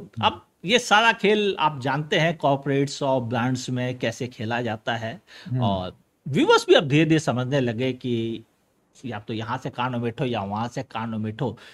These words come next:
Speaker 1: कुछ लोगों ने इसे ब्लैकमेलिंग का नाम दिया, कुछ ने अलग-अलग नाम दिए। ऐसा होता रहा है और अभी भी हो ही रहा है।
Speaker 2: हम्म।
Speaker 1: बस पहली बार मारुति ने हिम्मत जुटाई कि भाई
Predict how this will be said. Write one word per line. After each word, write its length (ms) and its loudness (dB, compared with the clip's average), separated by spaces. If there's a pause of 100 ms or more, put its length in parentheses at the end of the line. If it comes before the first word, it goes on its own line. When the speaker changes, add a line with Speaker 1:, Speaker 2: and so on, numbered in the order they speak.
(140)
Speaker 1:
कुछ 180 0
लोगों 280 2
ने 120 -2
इसे 180 -6
ब्लैकमेलिंग 580 -6
का 120 -4
नाम 280 -4
दिया, 180 -4
कुछ 260 -10
ने 60 -6
अलग-अलग 460 -4
नाम 280 -8
दिए। 200 -10 (300)
ऐसा 200 -2
होता 400 -2
रहा 140 -8
है 140 -6
और 380 -4
अभी 220 4
भी 200 -2 (380)
हो 120 8
ही 200 2
रहा 260 0
है। 300 -10 (640)
Speaker 2:
हम्म। 420 -4
Speaker 1:
बस 160 0
पहली 400 2
बार 160 8
मारुति 340 4
ने 100 2
हिम्मत 320 4
जुटाई 340 -4
कि 140 -2
भाई 320 -4